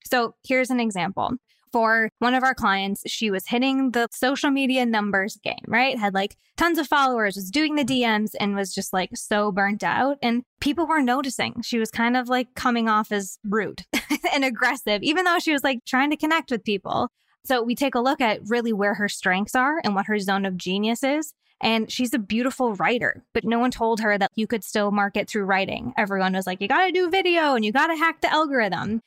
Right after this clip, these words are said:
So we shifted focus to her email list. And now she shows up consistently in more alignment and has people reaching out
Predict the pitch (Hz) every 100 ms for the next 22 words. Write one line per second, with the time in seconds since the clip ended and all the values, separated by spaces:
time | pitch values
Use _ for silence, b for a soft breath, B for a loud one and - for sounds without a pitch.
0 | _ - 254 233 240 - 285 285 240 240
1 | 240 233 - 226 202 190 - 247 285 214
2 | 143 104 71 - - - 214 220 247 -
3 | 240 233 b b - 208 220 285 269 262
4 | 254 220 - 214 196 202 202 _ - 240
5 | 262 240 220 196 226 269 233 190 180 196
6 | 220 214 - 233 214 208 220 - 202 190
7 | 247 220 247 -